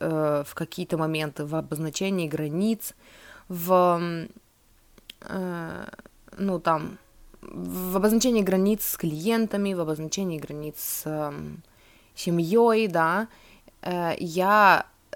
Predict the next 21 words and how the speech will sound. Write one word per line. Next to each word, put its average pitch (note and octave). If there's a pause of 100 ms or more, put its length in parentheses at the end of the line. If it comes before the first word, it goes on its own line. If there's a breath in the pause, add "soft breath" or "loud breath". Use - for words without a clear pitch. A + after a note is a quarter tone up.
(100)
решила, F3+
что -
мне F3
нужно G3
погрузиться E3+
в D#3
обучение. C#3+ (920 soft breath)
И F#3
я F3+
переслушала F#3
и E3
перечитала, D#3+
ну, F3
больше E3+
переслушала, D#3+
столько A3
вообще E3+
контента C#3+
за C#3
эту F3+
неделю, F#3+